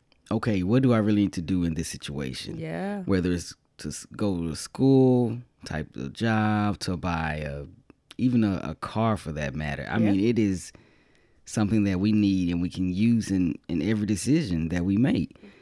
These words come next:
Speaker 1: And a lot of times we can, we just kinda, "Well, I know, I know, I'm, I'm just gonna do it." And then what happens? It turns out that it may not have been the right decision, decision for that situation.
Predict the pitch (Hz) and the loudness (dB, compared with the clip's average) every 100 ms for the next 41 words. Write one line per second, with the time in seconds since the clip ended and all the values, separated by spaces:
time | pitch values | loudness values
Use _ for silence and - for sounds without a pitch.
0 | _ _ - 104 107 117 117 - 101 92 | _ _ 0 2 4 4 2 0 0 0
1 | 87 107 101 - - 104 104 92 117 98 | 0 -2 0 -2 -2 0 0 0 -2 -2
2 | 95 - - 139 113 95 113 104 101 92 | -2 -2 2 4 4 4 2 2 2 2
3 | 110 87 104 95 92 98 92 92 87 78 | 0 0 -2 -2 -4 -4 -2 -4 -6 -8
4 | _ _ _ _ _ _ _ _ _ _ | _ _ _ _ _ _ _ _ _ _
5 | _ - 104 104 117 117 117 120 - - | _ -2 2 6 6 6 4 0 -8 -4
6 | 110 101 80 65 62 64 - - _ _ | 0 2 0 -2 -8 -10 -14 -20 _ _
7 | _ _ - - 101 - 110 104 90 101 | _ _ -12 -6 -4 0 2 4 2 0
8 | 92 85 92 90 104 110 - - 117 135 | -2 -2 -4 -4 -2 -4 -6 -2 4 6
9 | 143 143 139 131 127 117 117 107 95 85 | 6 6 6 4 4 2 2 2 2 0
10 | 92 85 85 87 82 67 78 - 85 80 | 0 0 -2 -2 -4 -6 -10 -6 -4 -4
11 | 76 76 71 71 82 - 87 104 80 78 | -6 -8 -6 -8 -10 -10 0 2 2 -2
12 | 73 - 92 78 73 69 78 73 - 64 | -6 -6 -4 -4 -4 -6 -8 -8 -8 -12
13 | 62 64 65 - - 50 | -10 -8 -8 -8 -12 -14